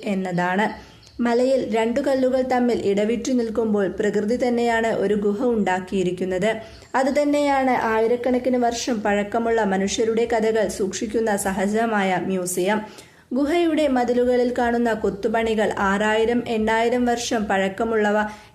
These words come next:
എന്നതാണ് ചരിത്രകാരന്മാർ പറയുന്നത്. ആ ചിത്രങ്ങളിൽ മൃഗങ്ങളായിട്ടുള്ള ആന, കരടി, മാൻ, ആയുധങ്ങളായി വില്ലും അമ്പും കുന്തവും,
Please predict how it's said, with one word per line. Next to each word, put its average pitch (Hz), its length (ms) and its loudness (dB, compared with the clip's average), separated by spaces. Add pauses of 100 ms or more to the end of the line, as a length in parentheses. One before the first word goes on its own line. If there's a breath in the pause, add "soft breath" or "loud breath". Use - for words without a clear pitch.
എന്നതാണ് 214 640 2
ചരിത്രകാരന്മാർ 202 920 0
പറയുന്നത്. 180 560 0 (1200)
ആ 262 140 0
ചിത്രങ്ങളിൽ 277 680 0
മൃഗങ്ങളായിട്ടുള്ള 240 1080 0 (200)
ആന, 196 500 -2 (100)
കരടി, 202 400 2
മാൻ, 190 380 0 (300 loud breath)
ആയുധങ്ങളായി 262 880 2
വില്ലും 208 520 0
അമ്പും 202 420 2
കുന്തവും, 196 600 0